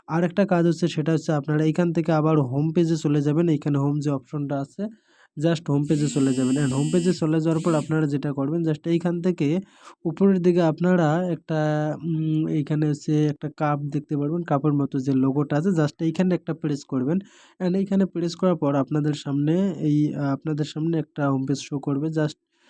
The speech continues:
এই, এই একটা পেজ শো করবে। এই পেজটার এইখানে দেখলে আপনারা লক্ষ্য করতে পারবেন যে এতে অনেকগুলো কয়েন আছে। আমার এখানে চার হাজার ছয়শো নিরানব্বইটি পয়েন্ট আছে, যে পয়েন্টগুলো থেকে আমি <clears throat> এই বোনাসটা কালেক্ট করতে পারবো।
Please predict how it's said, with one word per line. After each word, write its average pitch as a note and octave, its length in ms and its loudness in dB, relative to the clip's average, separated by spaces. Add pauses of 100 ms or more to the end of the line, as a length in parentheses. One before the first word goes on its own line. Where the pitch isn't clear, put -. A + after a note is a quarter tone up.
(240)
এই, E3+ 140 2 (120)
এই E3+ 120 0
একটা D#3+ 200 -4
পেজ E3+ 220 0
শো - 200 0
করবে। C3+ 260 4
এই D#3 120 4
পেজটার F3+ 400 -2
এইখানে E3+ 320 2
দেখলে D#3 380 2
আপনারা D3 320 -2
লক্ষ্য C#3+ 280 0
করতে F3 240 4
পারবেন D3+ 340 4 (420)
যে D#3 160 0
এতে D#3+ 160 2
অনেকগুলো F3+ 440 4 (100)
কয়েন D#3+ 340 4
আছে। D3 300 -2
আমার D#3+ 260 2
এখানে E3 240 2
চার D#3 180 0
হাজার D#3 200 2
ছয়শো D3+ 320 -2
নিরানব্বইটি D3+ 640 2
পয়েন্ট C#3 340 -2
আছে, C3+ 200 -4 (460)
যে F3+ 120 4 (100)
পয়েন্টগুলো F3+ 480 4
থেকে D#3+ 300 -2 (220)
আমি D3+ 200 0 (840)
<clears throat> E3+ 400 4
এই D#3 180 6
বোনাসটা D#3 420 2
কালেক্ট D#3+ 280 0
করতে C#3+ 260 2
পারবো। B2 260 2